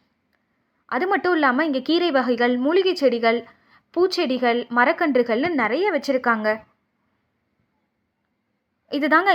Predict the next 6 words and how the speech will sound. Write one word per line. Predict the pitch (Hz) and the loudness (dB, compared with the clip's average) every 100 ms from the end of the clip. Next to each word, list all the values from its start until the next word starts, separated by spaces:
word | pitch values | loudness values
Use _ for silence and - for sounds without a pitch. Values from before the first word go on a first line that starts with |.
| 269 | 2
என்ட்ரன்ஸ். | 254 254 247 247 - _ _ _ | 0 0 -2 -4 -14 _ _ _
இங்க | 285 285 | -2 0
கொஞ்சம் | 262 262 330 403 339 247 202 - _ _ _ _ _ _ _ _ _ _ | 0 0 0 2 2 2 -2 -8 _ _ _ _ _ _ _ _ _ _
அழகு | 233 285 392 | -4 -2 0
செடிகள்லாம் | 339 285 262 233 285 269 | 0 0 2 2 2 0
வச்சிருந்தாங்க. | 254 240 226 214 | -2 -2 -2 -2